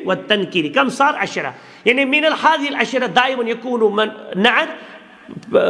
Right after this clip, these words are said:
مع-، منعوته يتبع بمنعوته في أربعة أشياء دائما. واضح يا شباب؟ والنعت السببي يتبع منعوته في اثنين من خمسة. متبوعه، متبوع،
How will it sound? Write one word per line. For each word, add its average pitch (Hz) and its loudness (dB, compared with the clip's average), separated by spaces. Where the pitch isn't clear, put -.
مع-، 202 0
منعوته 247 2
يتبع 233 0
بمنعوته 220 0
في 240 2
أربعة 196 2
أشياء 220 0
دائما. 143 0
واضح 208 4
يا 240 4
شباب؟ 240 -2
والنعت 359 4
السببي 240 2
يتبع 330 4
منعوته 311 0
في 294 4
اثنين 233 0
من 240 -2
خمسة. 165 -4
متبوعه، 254 4
متبوع، 214 -2